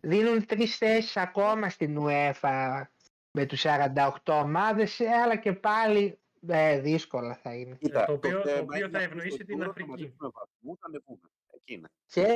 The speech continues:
Speaker 1: ευνοεί
Speaker 2: Το Euro είναι
Speaker 1: σίγουρα
Speaker 2: το
Speaker 1: την Αφρική.
Speaker 3: Έξι
Speaker 1: Το
Speaker 3: χώρες
Speaker 1: κοίταξε το
Speaker 3: επιπλέον από την
Speaker 1: Euro.
Speaker 3: Αφρική.
Speaker 1: Ε, από την Αφρική, νομι-, πόσες πα-, δύο επιπλέον δίνει, νομίζω. Και μία μπαράζ.
Speaker 3: Ε,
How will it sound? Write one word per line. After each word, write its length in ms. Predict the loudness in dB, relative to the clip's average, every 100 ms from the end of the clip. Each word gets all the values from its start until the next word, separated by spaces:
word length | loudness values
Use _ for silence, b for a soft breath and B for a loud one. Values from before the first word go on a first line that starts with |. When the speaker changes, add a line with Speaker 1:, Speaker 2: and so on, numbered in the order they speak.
| 4
Speaker 1:
ευνοεί 200 | 2 0
Speaker 2:
Το 100 | -2
Euro 80 | -2
είναι 100 | -2
Speaker 1:
σίγουρα 500 | -2 -2 -2 -4 -6
Speaker 2:
το 60 |
Speaker 1:
την 200 | -10 -8
Αφρική. 560 | -6 -6 -8 -10 -12 -12 _ _ _ _ -12
Speaker 3:
Έξι 220 | -6 -4
Speaker 1:
Το 80 | -4 -2
Speaker 3:
χώρες 180 | -2
Speaker 1:
κοίταξε 200 | -2 -6 -4
το 60 |
Speaker 3:
επιπλέον 320 | -2 0 0
από 100 | 2
την 80 | 2
Speaker 1:
Euro. 40 | 0
Speaker 3:
Αφρική. 600 | -2 -6 -14 -14 -16 _ _ _ _ _ _ _ _ _ _ _ _ _ -8
Speaker 1:
Ε, 420 | -4 -2 0 0
από 100 | -2
την 160 | -4
Αφρική, 540 | -6 -6 -8 -8 -4 -2
νομι-, 280 | -2 -4 -2
πόσες 400 | -2 0 -2 -2
πα-, 140 | -2
δύο 340 | 0 2 4 2
επιπλέον 840 | 0 -4 -2 0 2 0 -8 -8
δίνει, 200 | -4 -4 -4
νομίζω. 560 | -8 -6 -6 -6 -10 -18 _ _
Και 140 | 0
μία 260 | 2 2 2
μπαράζ. 540 | 0 0 2 0 -2 -4 _ _ _ _ _ _ _ _ _ _ _ _ _ _ _ _ -8
Speaker 3:
Ε, 440 | -6 -6 -8